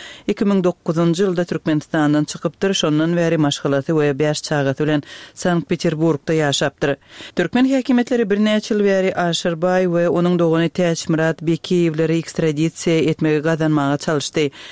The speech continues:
Ýurdun häkimetleri olary etnik we dini ýigrenji öjükdirmekde aýyplady. Adam hukuklaryny goraýjylar bu aýplamalaryň esassyzdygyna we häkimetleriň bu migrantlary başgaça pikir üçin ýyzarlaýandygyna ynanýarlar.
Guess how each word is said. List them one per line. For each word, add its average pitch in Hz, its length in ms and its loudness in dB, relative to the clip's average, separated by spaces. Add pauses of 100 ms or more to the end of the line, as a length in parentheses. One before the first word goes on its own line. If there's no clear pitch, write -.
(140)
Ýurdun 156 300 2
häkimetleri 156 640 0
olary 196 420 2
etnik 190 260 -2
we 175 180 2
dini 170 300 2
ýigrenji 165 360 2
öjükdirmekde 151 760 0
aýyplady. 147 460 0 (300)
Adam 160 280 0
hukuklaryny 147 580 0
goraýjylar 156 720 0
bu 226 100 2
aýplamalaryň 196 640 0
esassyzdygyna 160 1040 0
we 160 120 2 (100)
häkimetleriň 165 720 0
bu 185 80 2
migrantlary 185 680 0
başgaça 170 440 -2
pikir - 280 -2
üçin 180 340 0
ýyzarlaýandygyna 156 1000 0 (100)
ynanýarlar. 160 640 0